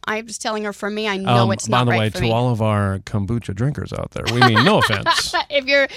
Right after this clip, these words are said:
Speaker 1: if you're chronic, take a look at that. Why are you,
Speaker 2: <laughs> If
Speaker 1: you
Speaker 2: you, if you wanna drink that garbage, we fully co-sign it.
Speaker 1: But, I mean,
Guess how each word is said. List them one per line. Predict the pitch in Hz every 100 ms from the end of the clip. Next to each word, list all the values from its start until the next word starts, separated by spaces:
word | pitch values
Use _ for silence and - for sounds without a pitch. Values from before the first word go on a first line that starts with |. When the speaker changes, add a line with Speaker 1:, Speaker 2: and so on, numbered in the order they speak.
| 571 427
Speaker 1:
if | - 226
you're | 254
chronic, | 254 294 392 320
take | 285 262
a | 269
look | 285 381
at | -
that. | 208 180
Why | 196 208 233
are | 277
you, | 269 254 254 - -
Speaker 2:
<laughs> | - - 214
If | 123
Speaker 1:
you | 131 196
Speaker 2:
you, | 147
if | 123
you | 143
wanna | 160 185
drink | 160 165
that | 170 147
garbage, | 135 135 139 131
we | - 110 123
fully | - - 127 127
co-sign | 113 117 107 107 92 90
it. |
Speaker 1:
But, | 285 285
I |
mean, | 311 320